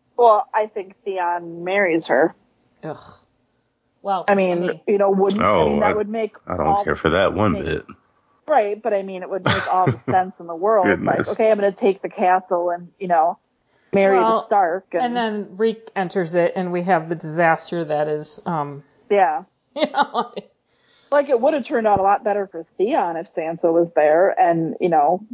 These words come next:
Speaker 1: he did that. Like, it, you know,
Speaker 2: I think,
Speaker 1: just
Speaker 2: like
Speaker 1: in the sense of she, you know, whether he, she would have actually had more, like, she would have immediately had some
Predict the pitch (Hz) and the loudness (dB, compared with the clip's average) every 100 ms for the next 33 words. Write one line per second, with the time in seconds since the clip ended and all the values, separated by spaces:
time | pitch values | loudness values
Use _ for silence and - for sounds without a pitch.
0 | - - 196 - 170 160 156 - _ - | -14 0 0 4 4 4 2 -2 _ -2
1 | 175 151 151 147 196 - 165 160 - _ | 0 2 2 4 2 2 0 0 -8 _
2 | _ _ _ 208 202 - _ - 147 143 | _ _ _ -2 -2 -4 _ -10 -6 -6
3 | - - _ _ _ _ _ _ - 302 | -8 -16 _ _ _ _ _ _ -2 -2
4 | 302 285 277 330 220 214 214 202 226 202 | 0 0 2 2 2 2 0 0 0 0
5 | 180 175 - - - 269 240 202 180 - | 0 -4 -20 -20 -6 -2 -2 -4 -10 -4
6 | 202 185 180 - _ _ _ _ _ _ | 0 0 -2 -8 _ _ _ _ _ _
7 | _ _ 262 254 233 214 208 233 - _ | _ _ 0 2 4 2 -2 -10 -20 _
8 | _ - - - - 330 311 277 220 185 | _ -18 -16 -16 -2 2 4 4 2 -2
9 | - 202 202 - 202 190 196 180 180 170 | -2 0 0 0 -2 0 2 0 -2 -8
10 | - - 202 190 - 392 320 196 185 185 | -8 -4 0 0 2 4 4 4 4 4
11 | 208 190 190 180 190 170 - 160 | 4 4 2 0 2 0 -2 -8